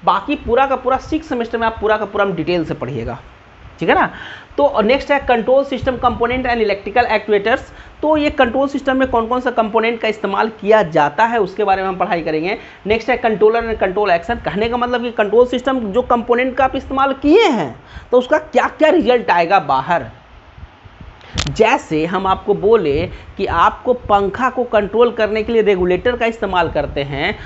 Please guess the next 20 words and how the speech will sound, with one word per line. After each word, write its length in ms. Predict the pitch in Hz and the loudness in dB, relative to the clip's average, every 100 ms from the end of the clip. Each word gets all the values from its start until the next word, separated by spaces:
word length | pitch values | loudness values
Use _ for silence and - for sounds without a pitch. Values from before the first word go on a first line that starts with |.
| - - | -10 -4
तो 80 | |
पंखा 440 | 180 196 202 196 254 | 0 2 2 4 4
हो 220 | 254 254 | 6 4
गया 220 | 240 254 | 4 0
इंडस्ट्रीज, 920 | 247 233 233 240 - 285 320 - - - - - - - 156 | 2 0 0 -2 -2 -2 -2 -4 -10 -10 -16 -18 -14 -6 -2
regulator 500 | 185 180 190 196 220 | 2 4 2 2 0
हो 180 | 220 | 2
गया 200 | 202 208 | 2 2
control 640 | 208 208 190 185 202 202 185 - - | 0 0 0 2 4 2 0 -8 -8
system। 420 | 208 - - 254 - - - - - - - - - - - - | -6 -6 -6 -6 -6 -10 -12 -12 -12 -12 -10 -8 -8 -8 -6 0
अब 240 | 202 226 | 2 2
वो 80 | 247 | 4
आप 240 | 220 240 247 | 6 6 4
इस्तेमाल 420 | 240 254 254 269 | -2 0 2 0
किया, 160 | 269 240 | 2 0
आप 80 | |
उसको 220 | 214 - 254 | 0 -4 -2
घुमाए 440 | 226 226 226 247 | 0 2 4 6
regulator 420 | 254 254 247 240 | 4 4 2 2
को, 260 | 247 254 | -2 -2